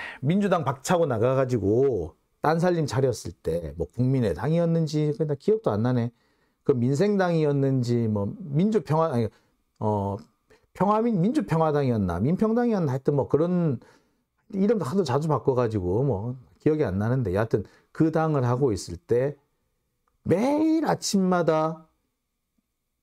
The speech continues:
문재인 당시 민주당 대표를 공격하면서 이딴 소리를 퍼부었습니다. 이른바 문모닝 사건이죠. 문모닝.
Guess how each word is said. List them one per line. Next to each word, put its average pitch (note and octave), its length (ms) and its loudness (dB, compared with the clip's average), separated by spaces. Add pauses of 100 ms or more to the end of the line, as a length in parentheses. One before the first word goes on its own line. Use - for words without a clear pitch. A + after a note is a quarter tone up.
(680)
문재인 C#3+ 960 0 (180)
당시 B2 420 0
민주당 B2 480 0
대표를 G#2 420 0
공격하면서 G2+ 640 -2
이딴 B2 340 -4
소리를 A2 580 -2
퍼부었습니다. F2 680 -10 (680)
이른바 C#3 400 0
문모닝 C#3+ 600 0
사건이죠. F2 600 -10 (380)
문모닝. A#2 580 -2